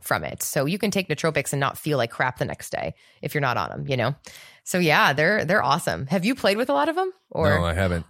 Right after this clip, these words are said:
Speaker 1: Oh, really?
Speaker 2: Yeah, I really want to because
Speaker 1: Wow.
Speaker 2: my goal is to try to get off caffeine too.
Speaker 1: Yeah,
Speaker 2: 'Cause I
Speaker 1: oh, it is.
Speaker 2: notice initially it helps me with that dopamine f-
Speaker 1: Yeah.
Speaker 2: rush.
Speaker 1: I mean, caffeine's under the umbrella of a nootropic.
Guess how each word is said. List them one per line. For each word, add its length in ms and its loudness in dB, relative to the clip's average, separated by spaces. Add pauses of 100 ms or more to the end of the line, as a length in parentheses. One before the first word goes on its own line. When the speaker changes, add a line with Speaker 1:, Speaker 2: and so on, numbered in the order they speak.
(160)
Speaker 1:
Oh, 180 4
really? 420 4
Speaker 2:
Yeah, 220 2
I 100 2
really 240 6
want 280 4
to 140 4
because 280 4
Speaker 1:
Wow. 140 -2 (100)
Speaker 2:
my 160 4
goal 200 4
is 100 0
to 80 -4
try 160 2
to 80 0
get 160 2
off 240 -2
caffeine 600 -4
too. 280 0
Speaker 1:
Yeah, 240 0
Speaker 2:
'Cause 80 2
I 40 6
Speaker 1:
oh, 20 6
it 40 6
is. 80 6
Speaker 2:
notice 260 4 (1300)
initially 680 4
it 100 0
helps 360 0
me 220 2
with 120 -2
that 220 0
dopamine 680 2
f- 220 -20 (200)
Speaker 1:
Yeah. 140 -4
Speaker 2:
rush. 380 2
Speaker 1:
I 20 0
mean, 80 0
caffeine's 420 2
under 260 0
the 360 0 (200)
umbrella 360 2
of 160 2
a 20 0
nootropic. 500 -2